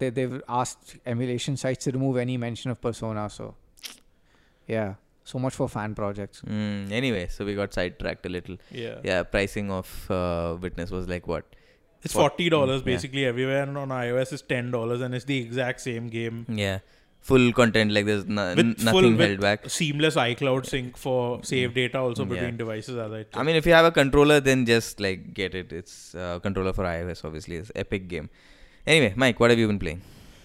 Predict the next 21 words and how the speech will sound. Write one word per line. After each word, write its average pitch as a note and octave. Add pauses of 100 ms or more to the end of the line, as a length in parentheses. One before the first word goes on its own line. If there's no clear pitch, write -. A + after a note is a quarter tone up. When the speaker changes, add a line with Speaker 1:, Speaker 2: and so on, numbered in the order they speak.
(300)
Speaker 3:
Uh, C#3+
quite E3+
a G3+
bit E3+
of D#3+
stuff. -
Uh, B2
just C#3
finished D#3
Blue C3
Reflection, C3+ (360)
uh, B2+
which B2+
is C#3
a D3+
J B2+
R B2+
P B2+
G C3+
from C3+
the B2+